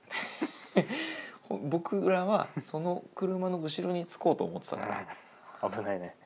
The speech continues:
Speaker 1: スーって入ろうとしたら、
Speaker 2: うん。
Speaker 1: その車が全速力でバックしてきて、
Speaker 2: <laughs>
Speaker 1: 多分、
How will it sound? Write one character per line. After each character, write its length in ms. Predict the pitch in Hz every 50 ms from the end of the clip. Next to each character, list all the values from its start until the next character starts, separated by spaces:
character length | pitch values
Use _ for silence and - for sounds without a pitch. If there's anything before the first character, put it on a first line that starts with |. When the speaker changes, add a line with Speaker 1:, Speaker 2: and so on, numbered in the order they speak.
| - - - -
Speaker 1:
ス 340 | - - - - - - -
ー 260 | 147 151 131 117 123 135
っ 20 |
て 140 | - - 127
入 160 | 107 110 110
ろ 80 | 113 110
う 40 | 110
と 100 | 117 101
し 60 | -
た 180 | 117 104 135
ら、 180 | 143 156 147 101
Speaker 2:
う 40 | -
ん。 20 |
Speaker 1:
そ 120 | - - 113
の 80 | 113
車 340 | 110 - - - 120 113 117
が 100 | 104 101 - -
全 260 | - - 107 120 151
速 200 | 147 - 170 147 160
力 120 | 147 127
で 80 | 101 98
バ 140 | - - 101
ッ 20 |
ク 160 | - - -
し 100 | 185 -
て 120 | - 113 143
き 100 | - -
て、 320 | - - 214 190 151 - - - - - - - - - - - - -
Speaker 2:
<laughs> 580 | - _ _ _ _ _ _ _ _ _ _ -
Speaker 1:
多 420 | - - 233 247 262 285 339 349 -
分、 880 | - 247 - 135 127 254 - - - - 117 110 214 214 202 87 -